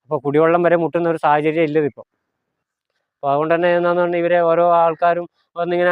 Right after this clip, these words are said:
ഇടുന്ന്, നമ്മ ഇവിടെ ഇപ്പൊ ആരും ആൾക്കാർ താമസമില്ലാത്തവരാണ്. അപ്പൊ എന്ന് വെച്ചാല് ഇത്രയും ആൾക്കാർ കിടക്കുന്ന വെച്ചാൽ ഇത് രാത്രി വരുന്ന് കൊണ്ടിടുന്ന് പോന്ന്. അപ്പം ഇത് ആരും അങ്ങ് ശ്രദ്ധിക്കുന്നില്ല. ഇവിടെ അടുത്ത് വീടില്ലല്ലോ, തൊട്ടപ്പുറം വേറെ വീട്ടിൽ, പക്ഷെ ഇവർക്ക് അങ്ങനെ പെട്ടെന്ന് അങ്ങ് ശ്രദ്ധിക്കാൻ പറ്റൂല.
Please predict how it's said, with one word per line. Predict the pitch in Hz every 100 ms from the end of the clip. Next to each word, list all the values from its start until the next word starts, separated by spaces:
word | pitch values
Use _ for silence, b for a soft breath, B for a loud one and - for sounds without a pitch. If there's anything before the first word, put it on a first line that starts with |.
| 175
ഇടുന്ന്, | 160 170 175
നമ്മ | 170 160
ഇവിടെ | 170 165
ഇപ്പൊ | 170 170
ആരും | 170 175
ആൾക്കാർ | 170 175 175
താമസമില്ലാത്തവരാണ്. | 160 165 170 165 165 160 147 110 _ _ _ _ _ _
അപ്പൊ | 151
എന്ന് | 160
വെച്ചാല് | 165 170 - _ _
ഇത്രയും | 160 170 180
ആൾക്കാർ | 175 170 175 180
കിടക്കുന്ന | 170 180 175
വെച്ചാൽ | 170 175
ഇത് | 170 175
രാത്രി | 165 160 170
വരുന്ന് | 170 160 170
കൊണ്ടിടുന്ന് | 165 160 160 165
പോന്ന്. | 156 151 156 156 _ _ -
അപ്പം | 135 160 165
ഇത് | 165 170 165
ആരും | 175 160 170
അങ്ങ് | 180 175
ശ്രദ്ധിക്കുന്നില്ല. | 165 160 175 185 139
ഇവിടെ | 135 156
അടുത്ത് | 160 151
വീടില്ലല്ലോ, | 170 170 180 170 139
തൊട്ടപ്പുറം | 143 165 156 170
വേറെ | 165 170
വീട്ടിൽ, | 165 160
പക്ഷെ | 156 160
ഇവർക്ക് | 156 165
അങ്ങനെ | 165
പെട്ടെന്ന് | 160 156 165
അങ്ങ് | 165
ശ്രദ്ധിക്കാൻ | 156 151 147 156
പറ്റൂല. | 151 147